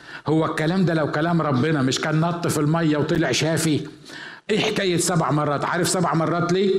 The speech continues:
لأنه عايز يعلمه إنك تنفذ اللي أنا بقوله لك بالظبط، حتى لو ما كانش it makes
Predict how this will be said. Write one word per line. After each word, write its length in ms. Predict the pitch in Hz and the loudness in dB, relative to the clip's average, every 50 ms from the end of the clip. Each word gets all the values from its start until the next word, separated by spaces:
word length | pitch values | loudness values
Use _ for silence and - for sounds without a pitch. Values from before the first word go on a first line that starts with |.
| - - - - - | -2 -4 -10 -12 -2
لأنه 500 | 147 143 151 143 147 147 147 151 156 151 | -2 0 0 0 0 0 0 2 2 2
عايز 560 | 131 123 151 165 160 160 156 156 151 143 131 | 0 0 -2 -2 0 0 2 2 2 2 2
يعلمه 640 | 156 147 123 127 143 147 147 156 156 143 143 127 110 - - - - - - | 0 0 0 0 0 0 2 2 2 2 2 0 -2 -4 -10 -16 -10 -6 -2
إنك 360 | 156 151 147 151 151 147 147 | 0 2 2 2 0 -2 -4
تنفذ 680 | - - 160 151 156 180 165 - - - 143 127 113 135 | -4 -2 0 0 2 0 0 -2 -2 -2 -2 0 0 0
اللي 180 | 135 139 160 | 0 2 2
أنا 120 | 165 165 160 | 2 2 0
بقوله 520 | 147 151 143 143 143 131 143 175 165 151 | 0 2 2 2 2 2 4 4 4 4
لك 140 | 139 131 120 | 2 2 0
بالظبط، 680 | 117 117 143 147 131 113 - 180 190 185 185 185 - | 0 0 0 0 0 0 0 0 0 0 -2 -2 -2
حتى 540 | 127 - - - 185 196 190 196 190 185 165 | -2 -2 -2 -2 -2 -2 -4 -4 -4 -2 -2
لو 120 | 156 147 143 | 0 0 0
ما 120 | 139 139 | 0 0
كانش 340 | 135 170 175 170 165 - 156 | -2 0 0 0 0 0 -2
it 40 | 147 | -2
makes 320 | - - 170 165 165 - | -2 -2 -2 0 0 -2